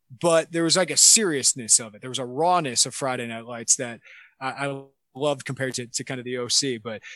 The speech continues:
I, I mean, I, I think the acting's well done. The screenplays are phenomenal. And I just don't know a franchise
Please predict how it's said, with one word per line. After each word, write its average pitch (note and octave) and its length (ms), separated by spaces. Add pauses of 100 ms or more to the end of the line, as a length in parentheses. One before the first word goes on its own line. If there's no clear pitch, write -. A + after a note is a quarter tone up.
(140)
I, C#3 200
I D3+ 60
mean, D3 220
I, D#3+ 220
I D#3 100
think E3 160
the B2+ 120
acting's D3 440
well C3 140
done. B2+ 180
The A2 60
screenplays C3+ 800
are A2+ 80
phenomenal. B2 500
And D3+ 160 (380)
I - 100
just F#4+ 220
don't G3 180
know F3+ 140
a A2+ 60
franchise G#2+ 1080